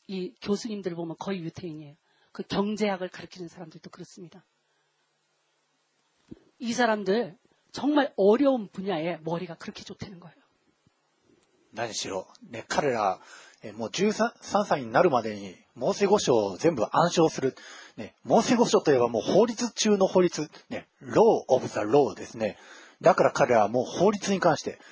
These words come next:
Speaker 2: またこの世の中の仕組み、経済において成功する仕組みについて非常に彼らもう得意なんです。
Speaker 1: 유대인들이 이 있잖아요. 법에 아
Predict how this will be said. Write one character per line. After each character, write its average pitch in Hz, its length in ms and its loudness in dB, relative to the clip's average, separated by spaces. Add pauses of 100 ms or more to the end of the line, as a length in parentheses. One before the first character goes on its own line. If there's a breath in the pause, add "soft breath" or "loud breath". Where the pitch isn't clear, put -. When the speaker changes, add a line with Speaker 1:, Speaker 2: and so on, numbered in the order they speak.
(100 loud breath)
Speaker 2:
ま 117 100 -6
た - 100 -10
こ - 180 0
の 202 80 4
世 196 100 6
の 185 120 4
中 151 200 2
の 110 60 -4
仕 - 160 -2
組 135 180 -2
み、 131 80 -10 (300 loud breath)
経 175 160 4
済 135 160 4
に 113 60 -4
お 113 60 -4
い - 20 -4
て 110 100 -2
成 170 200 2
功 180 180 2
す - 120 -4
る 170 60 4
仕 - 140 -2
組 196 140 2
み 175 60 2
に - 40 -10
つ - 60 -12
い - 40 -14
て 107 140 -4
非 165 100 -8
常 226 160 2
に 240 80 -2
彼 190 240 4
ら 107 240 2 (240 loud breath)
も 110 80 -8
う - 40 -8
得 156 300 2
意 165 60 0
な 117 80 -2
ん 90 80 -12
で 104 80 -10
す。 - 220 -16 (1200 loud breath)
Speaker 1:
유 220 100 -4
대 226 160 0
인 220 100 -2
들 208 100 0
이 180 460 -2 (280)
이 214 160 -8
있 - 20 -20
잖 185 140 -6
아 170 80 -4
요. 147 140 -8
법 233 420 2
에 294 100 4
아 302 380 0